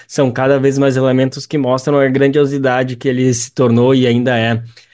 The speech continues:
Alan, a gente poderia falar muito mais, eu tô deixando de fora aqui umas dez perguntas que eu já tinha preparado, mais dez que eu formulei agora só te ouvindo,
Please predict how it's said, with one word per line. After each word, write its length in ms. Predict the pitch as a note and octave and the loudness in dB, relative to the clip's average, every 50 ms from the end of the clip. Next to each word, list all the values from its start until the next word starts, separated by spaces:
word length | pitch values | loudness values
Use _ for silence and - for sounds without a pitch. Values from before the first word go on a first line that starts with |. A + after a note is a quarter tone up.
| _ _ _ | _ _ _
Alan, 300 | - C3 C#3 D3+ D#3+ D#3 - | -2 0 2 2 2 0 0
a 80 | C3 | 0
gente 200 | C3 C3+ C3+ - | -2 -2 -2 -2
poderia 360 | - D3+ C#3+ C#3 C3+ C#3 C#3 | -2 -2 0 2 2 2 2
falar 280 | C3 - C3+ B2+ B2+ A#2+ | 2 0 -2 0 0 2
muito 420 | A#2+ A#2+ C#3+ E3 E3+ D#3 E3 - | 2 2 4 2 2 0 -2 -4
mais, 380 | B2 B2 C3 C#3 D3 C#3+ C3 A#2 | -4 -2 0 0 0 0 0 0
eu 420 | A#2+ A#2 A#2 A#2 A#2+ B2+ B2 A#2 A#2 - | 0 0 0 -2 -4 -6 -6 -10 -6 -4
tô 200 | C3+ B2 B2 A#2+ | 0 0 0 0
deixando 380 | A#2 B2 A#2 A#2+ C3 B2 B2+ | 0 -2 -2 -2 -2 -4 -4
de 80 | A#2 A#2 | -4 -4
fora 240 | - - B2+ B2+ B2 | -2 -2 -2 -2 -2
aqui 80 | A#2+ | -2
umas 180 | C3 C3 B2+ A#2+ | 0 0 0 0
dez 280 | A#2 A2+ C3 C#3 C#3 C#3 | 0 2 0 0 0 0
perguntas 560 | - C3+ A#2+ A#2 A2+ C3 C#3 C3+ D3 C#3 A#2+ | -2 -2 0 2 2 2 0 2 0 -2 -2
que 100 | - C#3+ | -2 -2
eu 40 | B2 | -2
já 100 | A#2 B2+ | -2 -2
tinha 180 | A#2+ - C3+ | 0 -2 -2
preparado, 520 | B2 A#2+ C#3 B2 - B2 B2 B2 B2+ C3+ C3+ | -2 0 -4 -2 -2 -2 0 0 0 0 0
mais 260 | C3+ C3 C3 A#2+ A#2+ | 0 0 0 -2 -2
dez 260 | A#2+ B2+ B2+ C3+ C3 | -2 0 0 0 -2
que 80 | - - | -2 -4
eu 60 | C3 | -4
formulei 460 | A2+ C3+ C3 B2 B2 A#2+ A#2+ B2+ B2 | -4 -4 -4 -2 -2 0 2 2 2
agora 260 | B2 A#2 A#2+ B2 B2+ | 2 2 2 0 0
só 160 | A2+ - C3+ B2 | 0 -2 -4 -4
te 140 | - - | -2 -2
ouvindo, 480 | B2+ A2+ A2 C3+ E3 E3 D3+ B2+ A#2 A#2 | -2 0 2 2 2 4 2 2 0 -4